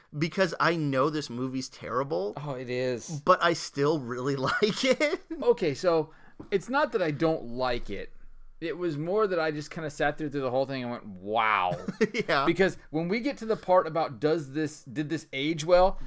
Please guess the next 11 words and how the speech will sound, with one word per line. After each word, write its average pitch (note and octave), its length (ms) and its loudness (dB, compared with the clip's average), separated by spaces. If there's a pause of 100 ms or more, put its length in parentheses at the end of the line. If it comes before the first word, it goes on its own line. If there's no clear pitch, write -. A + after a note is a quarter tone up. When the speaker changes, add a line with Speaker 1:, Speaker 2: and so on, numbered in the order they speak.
(120)
Speaker 2:
the F#3 160 2
answer's D#3+ 420 0
not D#3 640 2
really. D#3 520 6 (400)
<laughs> - 420 -14
But E3 500 8 (1300)
it C4 200 -4
wasn't D4 260 6
a A#3+ 60 -6
terrible A3 360 2
movie. E3+ 360 -2